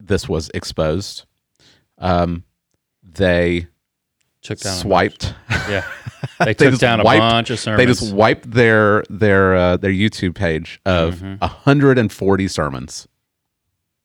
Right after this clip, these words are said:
Speaker 1: He,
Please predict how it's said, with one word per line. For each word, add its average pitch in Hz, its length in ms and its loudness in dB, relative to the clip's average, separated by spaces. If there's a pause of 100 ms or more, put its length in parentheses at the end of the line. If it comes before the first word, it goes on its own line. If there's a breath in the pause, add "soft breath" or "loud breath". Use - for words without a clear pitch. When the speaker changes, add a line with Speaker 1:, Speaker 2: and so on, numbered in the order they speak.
(3250 soft breath)
Speaker 1:
He, 104 520 0